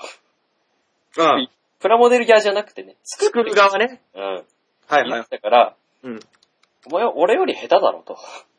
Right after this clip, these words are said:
Speaker 1: あ、キセイさんより。
Speaker 2: そうそうそう。
Speaker 1: お兄ちゃん下手なんだ。
Speaker 2: まあ、実際どっこいかもしれないですけど。
Speaker 1: うん、そんなになんか人様の前に立ってできるほどの、
Speaker 2: うん。
Speaker 1: レベルではないよと。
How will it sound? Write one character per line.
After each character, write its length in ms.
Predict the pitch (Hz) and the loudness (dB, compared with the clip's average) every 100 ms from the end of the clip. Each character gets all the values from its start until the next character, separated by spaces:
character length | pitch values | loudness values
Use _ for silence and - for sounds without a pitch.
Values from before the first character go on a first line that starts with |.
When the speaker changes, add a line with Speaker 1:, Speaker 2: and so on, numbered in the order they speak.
| _ - _ _ _ - | _ -20 _ _ _ -4
Speaker 1:
あ、 200 | 143 - | -2 -2
キ 120 | - | -4
セ 120 | 196 | -2
イ 40 | 185 | 0
さ 100 | 190 | 0
ん 60 | |
よ 100 | 190 | 0
り。 220 | 165 107 _ _ | -2 -4 _ _
Speaker 2:
そ 140 | - | -16
う 20 | 117 | -14
そ 120 | 107 | -16
う 20 | |
そ 140 | 107 - | -18 -10
う。 20 | |
Speaker 1:
お 20 | |
兄 60 | 196 | -6
ち 60 | 175 | -4
ゃ 40 | |
ん 20 | |
下 60 | 165 | 0
手 100 | 190 | 0
な 80 | 127 | 0
ん 40 | |
だ。 140 | 104 _ _ _ _ _ 113 | -4 _ _ _ _ _ -6
Speaker 2:
ま 300 | 117 117 117 | -2 0 0
あ、 40 | 113 110 - | -2 -10 -16
実 60 | - | 0
際 100 | 226 | 2
ど 120 | - | 2
っ 60 | - | 0
こ 160 | - 381 | 2 4
い 60 | 370 | 6
か 100 | 147 | 4
も 60 | |
し 120 | 120 143 | 2 -2
れ 40 | |
な 40 | 156 | -4
い 40 | |
で 40 | |
す 80 | - | -4
け 80 | 110 | -2
ど。 280 | 110 101 - _ _ | 0 0 -2 _ _
Speaker 1:
う 60 | 123 | -10
ん、 80 | |
そ 140 | 120 269 | -2 0
ん 80 | 269 | 2
な 100 | 269 | 0
に 80 | 254 | 2
な 100 | 269 | 2
ん 40 | |
か 100 | 220 | 2
人 180 | - 254 | 2 0
様 240 | 254 220 196 | 2 2 2
の 80 | |
前 180 | 160 185 | 4 2
に 40 | 180 | 2
立 100 | 170 | -2
っ 40 | 160 | -4
て 180 | - | -4
で 120 | 143 143 | -4 -4
き 80 | |
る 80 | 170 | -2
ほ 100 | 156 | -2
ど 120 | 147 | -2
の、 340 | 151 180 117 107 _ | -2 -2 -2 -8 _
Speaker 2:
う 100 | 101 | -10
ん。 240 | 98 92 87 _ - | -8 -8 -12 _ -6
Speaker 1:
レ 100 | 139 | -2
ベ 100 | 156 | -2
ル 40 | |
で 80 | 117 | -2
は 40 | |
な 120 | 113 117 | -4 -4
い 60 | |
よ 100 | 117 | -6
と。 140 | - | -8